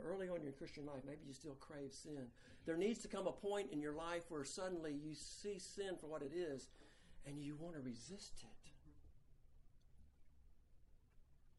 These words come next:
And you want other people to receive the blessing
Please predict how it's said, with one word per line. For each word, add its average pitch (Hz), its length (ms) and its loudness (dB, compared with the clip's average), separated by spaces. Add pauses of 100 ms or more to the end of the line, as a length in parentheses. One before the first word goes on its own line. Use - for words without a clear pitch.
(120)
And 160 120 2
you 185 120 2
want 190 200 6
other 220 220 8
people 196 300 4
to 180 80 8
receive 185 320 6
the 180 80 6
blessing 151 600 4